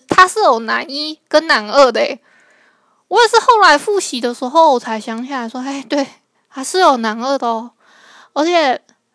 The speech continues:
男二大概本书大概过了三，二分之一的时候他才出现，他叫志明，就蛮有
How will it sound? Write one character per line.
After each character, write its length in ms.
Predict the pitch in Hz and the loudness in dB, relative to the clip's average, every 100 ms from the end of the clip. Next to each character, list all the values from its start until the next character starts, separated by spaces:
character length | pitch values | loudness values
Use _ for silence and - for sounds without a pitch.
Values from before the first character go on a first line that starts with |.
| _ _ _ _ _ _ _ _ _ _ _ _ _ | _ _ _ _ _ _ _ _ _ _ _ _ _
男 220 | 254 254 277 | -2 0 2
二 120 | 320 | 2
大 140 | 311 | 2
概 320 | 311 302 285 - _ _ _ _ _ _ _ _ - | 2 2 0 -2 _ _ _ _ _ _ _ _ 0
本 220 | 233 208 | 0 -2
书 300 | - 277 302 | -8 -6 -4
大 200 | 302 294 | -2 0
概 140 | 285 | 0
过 260 | 277 311 285 | -2 -2 0
了 160 | 240 | 0
三， 480 | 220 - 240 247 247 _ _ | -2 -6 -6 -6 -8 _ _
二 100 | - | -4
分 200 | 262 247 | -4 -6
之 140 | 226 | -6
一 120 | 233 233 | -8 -8
的 140 | 214 | -8
时 100 | 214 | -8
候 60 | 202 | -8
他 140 | 202 | -8
才 140 | 202 - | -10 -14
出 180 | - - | -16 -14
现， 280 | - 330 _ _ _ _ _ _ | -14 -16 _ _ _ _ _ _
他 100 | 262 | -2
叫 380 | 285 277 262 240 | 2 2 2 0
志 300 | - - 262 | -6 -8 -8
明， 340 | 220 - 302 _ _ _ _ - | -8 -20 -20 _ _ _ _ -8
就 120 | 302 | -6
蛮 240 | 285 247 | -2 -2
有 80 | 240 | -2